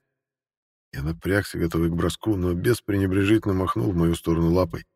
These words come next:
«Да говорю тебе, успокойся, не тронем мы тебя. Теперь ты не наш, теперь ты человек. Вот только есть одно обстоятельство и одно требование, которое ты должен выполнить. И мы от тебя отстанем,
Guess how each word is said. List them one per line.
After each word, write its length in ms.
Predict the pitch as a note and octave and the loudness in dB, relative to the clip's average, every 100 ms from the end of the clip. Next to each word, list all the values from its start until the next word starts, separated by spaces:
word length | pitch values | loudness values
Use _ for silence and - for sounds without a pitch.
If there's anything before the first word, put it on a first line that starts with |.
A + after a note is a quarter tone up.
| _ _ _ _ _ _ | _ _ _ _ _ _
«Да 80 | - | 2
говорю 280 | A#2+ F3 F#3+ | 8 10 8
тебе, 200 | E3+ G#2 | 6 4
успокойся, 600 | F#2 - A#2 F#2+ E2 - | 2 2 2 4 2 0
не 140 | G2+ D#3+ | 2 4
тронем 320 | E3 A2 G2+ | 6 4 4
мы 100 | F#2 | 0
тебя. 280 | F2+ E2+ E2+ _ _ _ _ _ | -2 -4 -8 _ _ _ _ _
Теперь 280 | - - C3+ | -6 4 4
ты 140 | - C3+ | 6 4
не 120 | C#3 | 6
наш, 340 | A2 G#2+ - _ _ | 6 4 -2 _ _
теперь 300 | - - A2+ | 0 2 4
ты 100 | A#2 | 2
человек. 560 | - B2 G2 F2 E2+ - _ _ _ _ _ _ _ _ _ _ _ | 4 6 6 4 2 -6 _ _ _ _ _ _ _ _ _ _ _
Вот 200 | G2 A2+ | -4 0
только 280 | C3+ A#2 C3+ | 2 4 6
есть 240 | C#3+ - | 6 6
одно 200 | B2 B2 | 4 4
обстоятельство 760 | B2 - C3+ D#3 - - - D2+ _ - | 2 2 4 4 2 -2 -6 -10 _ -2
и 60 | |
одно 260 | G2 A2+ B2+ | 0 2 2
требование, 600 | C#3 C#3 G2 F2 E2+ E2+ | 4 4 6 4 2 2
которое 340 | F#2 G2+ G2 | 0 2 0
ты 100 | G2+ | 2
должен 280 | G2 F#2 G2 | 2 2 4
выполнить. 480 | A2 F#2 E2+ D2 _ _ _ _ _ _ - | 4 4 -2 -4 _ _ _ _ _ _ 0
И 60 | |
мы 160 | A2+ D#3 | 6 6
от 100 | D3 | 6
тебя 240 | G2+ B2+ | 4 4
отстанем, 480 | A#2 - A2+ G#2+ G#2+ | 4 2 2 2 0